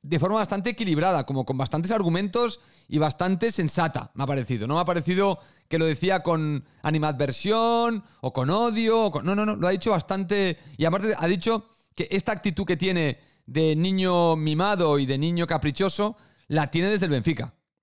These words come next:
O sea, que no, que no es nueva. Yo ya os digo que yo a Joao le veo como un divo y que además lo que hizo de salir diciendo que él quería venir al Barça, eso es, o sea, imagínate cómo le paga el Atlético de Madrid.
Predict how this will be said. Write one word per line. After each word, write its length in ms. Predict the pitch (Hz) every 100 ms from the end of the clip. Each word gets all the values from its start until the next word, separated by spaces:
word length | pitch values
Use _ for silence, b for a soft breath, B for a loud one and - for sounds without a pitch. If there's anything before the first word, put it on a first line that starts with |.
| _
O 40 |
sea, 120 | 135
que 100 | 120
no, 180 | 139 139
que 120 | 156
no 120 | 151 170
es 80 |
nueva. 300 | 139 117 - - _ _
Yo 140 | 131
ya 120 | 214 202
os 80 |
digo 360 | 151 180 214 -
que 120 | 139
yo 160 | 131 156
a 160 | 156 135
Joao 180 | 135 156
le 80 | 151
veo 160 | 143
como 160 | 139 135
un 100 | 120
divo 360 | 135 160 185 B B B
y 100 | 131
que 80 | 151
además 360 | 135 156 156 -
lo 180 | 143
que 120 | 135 147
hizo 260 | 170 190
de 80 | 175
salir 500 | - 151 139 127 90 b b -
diciendo 420 | 131 139 165 156
que 100 | 147
él 140 | 143
quería 260 | 123 143 143
venir 160 | 131 127
al 100 | 123
Barça, 320 | 143 185 180
eso 240 | 135 - 147
es, 260 | 170 - b b b _ - -
o 80 | 139
sea, 180 | 160 151
imagínate 560 | 170 165 214 220 202
cómo 200 | 180 202
le 120 | 208 165
paga 240 | 180 196
el 60 | 165
Atlético 360 | 139 170 170
de 80 | 139
Madrid. 320 | 117 156 156